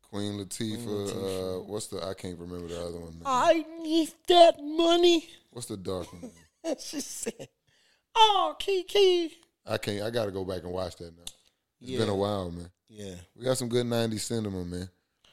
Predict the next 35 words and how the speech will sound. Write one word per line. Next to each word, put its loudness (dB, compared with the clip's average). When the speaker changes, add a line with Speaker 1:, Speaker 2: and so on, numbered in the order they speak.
Speaker 1:
But, 4
my -2
dog, 2
appreciate -4
you -8
coming -4
through. 2
Speaker 2:
One 0
hundred -6
percent, -4
man. 0
Make -4
sure -10
you -2
Speaker 1:
You 0
Speaker 2:
guys -6
Speaker 1:
drop 6
Speaker 2:
follow -4
Speaker 1:
some, -16
yeah, -16
go -8
ahead, -6
tell -6
'em. -10
Speaker 2:
No, -8
just -14
make -16
sure -20
you -20
follow -18
me -20
on, -20
nigga, -20
on -4
Instagrams. -4